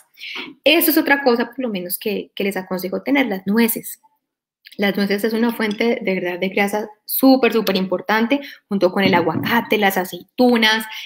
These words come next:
el aceite de coco, el aceite de oliva. Son aceites buenos, sal-, aceites saludables que siempre debemos tener en nuestra alimentación y que, em, en, durante mucho tiempo nos dijeron que las grasas eran malas, pero no nos dijeron que eran un tipo de grasas.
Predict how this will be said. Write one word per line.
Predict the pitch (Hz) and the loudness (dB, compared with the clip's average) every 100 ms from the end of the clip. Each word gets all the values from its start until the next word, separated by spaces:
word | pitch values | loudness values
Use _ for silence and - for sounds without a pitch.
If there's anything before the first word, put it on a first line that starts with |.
| - | -4
el | 202 | 0
aceite | 196 196 190 196 | 2 0 0 0
de | 185 | 0
coco, | - 233 226 - 208 | 2 2 2 2 2
el | 190 | 2
aceite | 190 175 196 | -2 -4 -2
de | 190 | 0
oliva. | 214 233 214 - - | 2 0 0 -8 -12
Son | - 233 | -2 2
aceites | 233 240 247 - 254 240 | 4 4 2 4 2 2
buenos, | 226 254 294 262 247 262 - | 2 6 6 6 2 -4 -8
sal-, | 202 185 | -10 -8
aceites | 190 190 202 | -8 -8 -6
saludables | 247 226 185 190 233 - | -4 -2 0 0 -2 -4
que | - 220 | -6 -2
siempre | - 277 294 285 277 | 4 6 4 2 2
debemos | 202 220 | 2 -2
tener | 196 180 | -4 -4
en | 190 | -4
nuestra | 196 208 | -4 -2
alimentación | 202 175 175 175 190 196 | -2 -4 -6 -4 -4 -2
y | 220 | -4
que, | - 196 - - - - - | 2 2 0 -12 -14 -16 -6
em, | - 202 196 196 190 185 _ - | 2 4 4 2 0 -4 _ -4
en, | 220 220 226 - | -2 0 -2 -2
durante | 220 208 214 | 0 2 0
mucho | 220 269 | 0 0
tiempo | 262 240 | 2 2
nos | 262 220 | 2 2
dijeron | 208 240 | 0 0
que | 233 | 2
las | 196 | 0
grasas | - 170 | 0 -4
eran | 196 190 | -2 -2
malas, | 233 269 - - - | 0 -2 -4 -10 -6
pero | 185 | -6
no | 175 185 | -6 -6
nos | 196 | -4
dijeron | 208 190 180 208 - | -2 -2 -4 -6 -8
que | - 185 | -4 -2
eran | 190 - _ - | -2 -6 _ 2
un | 285 269 | 4 4
tipo | 247 202 | 0 -2
de | 202 | -2
grasas. | 196 - 170 | -2 -4 -6